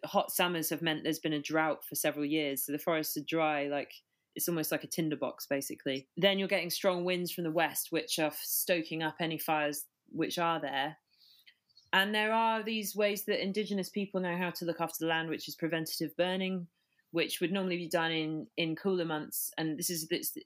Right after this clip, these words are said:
is a technique that's employed a lot in Australia, but it's not been done so successfully in recent years because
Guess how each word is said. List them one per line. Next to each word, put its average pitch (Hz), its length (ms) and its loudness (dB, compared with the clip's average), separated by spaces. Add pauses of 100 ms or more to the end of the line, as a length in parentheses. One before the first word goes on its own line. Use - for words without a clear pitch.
is 160 200 0
a 160 80 0
technique - 340 -2
that's - 160 -4
employed 160 400 0
a 151 40 0
lot 190 260 0
in 165 80 -6
Australia, 151 520 0
but 143 200 0 (400)
it's 175 260 0
not 180 260 0
been 165 200 0
done 165 180 0
so 165 140 -2
successfully 196 560 -2
in 165 80 -2
recent 160 260 -4
years 160 240 -2
because 165 480 0